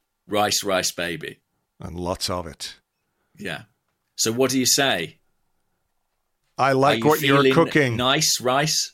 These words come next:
Speaker 2: Twice as nice rice is me.
Speaker 1: Okay. Now, um,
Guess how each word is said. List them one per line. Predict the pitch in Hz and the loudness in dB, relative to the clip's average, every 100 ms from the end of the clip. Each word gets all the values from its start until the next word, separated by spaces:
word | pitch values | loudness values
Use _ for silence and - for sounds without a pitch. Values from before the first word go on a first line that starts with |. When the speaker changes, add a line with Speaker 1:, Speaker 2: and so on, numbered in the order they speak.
| _ | _
Speaker 2:
Twice | - 117 127 175 - - - | -2 2 2 0 -4 -6 -8
as | 131 110 - - - - - | -6 -4 -4 -10 -16 -16 -12
nice | 123 117 104 101 - - | -4 0 0 0 -4 -4
rice | - 101 92 - - - _ _ _ _ _ _ _ - | -4 0 0 -2 -6 -8 _ _ _ _ _ _ _ -10
is | 101 90 | -8 -6
me. | 95 90 78 - _ _ _ 165 | -6 -6 -8 -14 _ _ _ -18
Speaker 1:
Okay. | - 78 65 - _ _ _ _ _ _ | -12 -14 -14 -20 _ _ _ _ _ _
Now, | 101 107 104 101 - _ _ _ _ _ _ _ _ _ _ _ | -6 -2 -2 -4 -8 _ _ _ _ _ _ _ _ _ _ _
um, | 107 104 104 104 101 | -6 -4 -4 -4 -8